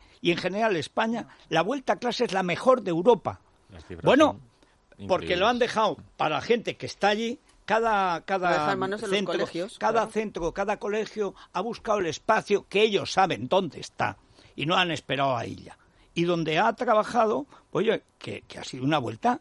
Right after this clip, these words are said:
Speaker 1: espectacular. Yo pensé que iba a haber muchos más contagios. Verdad que los niños, eh, lo llevan mejor,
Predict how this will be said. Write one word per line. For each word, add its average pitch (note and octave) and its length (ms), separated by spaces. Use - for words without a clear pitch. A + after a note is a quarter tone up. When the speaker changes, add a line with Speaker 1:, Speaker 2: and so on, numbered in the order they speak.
Speaker 1:
espectacular. - 760
Yo G2 120
pensé - 320
que D3+ 100
iba F3 100
a - 20
haber D3 180
muchos C3 280
más B2 280
contagios. - 520
Verdad C3 280
que D#3 100
los A#2 220
niños, F3 420
eh, C3+ 260
lo B2 120
llevan D3 300
mejor, G3 400